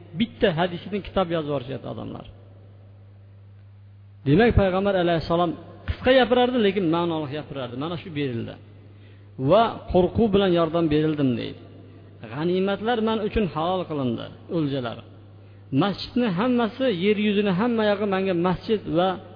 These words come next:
pokiza qilib berildi". Payg'ambarlar xos o'zini ummatlariga yuboriladigan bo'lsa, men hammaga payg'ambar qilib jo'natildim.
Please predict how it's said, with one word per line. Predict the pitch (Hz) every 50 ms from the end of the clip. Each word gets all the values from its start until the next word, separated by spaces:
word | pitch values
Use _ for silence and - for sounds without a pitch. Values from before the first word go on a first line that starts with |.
| - - -
pokiza | - 160 175 170 156 - 160 160 170
qilib | - 156 147 139 127 120
berildi". | 127 127 113 117 113 113 110 104 101 - - - - - - - - - - - - - - - - - - -
Payg'ambarlar | - 147 156 156 160 170 170 170 170 170 160 185 202 196 165 -
xos | - - 190 233 262 277 240 - - - - - - - - -
o'zini | - 196 208 208 220 214
ummatlariga | 208 208 214 208 202 190 202 202 190 185 190 190 190
yuboriladigan | 185 180 180 185 180 170 170 170 165 160 165 160 160 160
bo'lsa, | 156 151 156 - 165 156
men | 147 147 151 156 156 147 - - - - - - - -
hammaga | - - 160 165 160 156 147 147 143
payg'ambar | - 143 139 139 131 131 131 131 131 127
qilib | 120 - 123 120 113
jo'natildim. | 113 131 127 123 123 123 120 113 110 101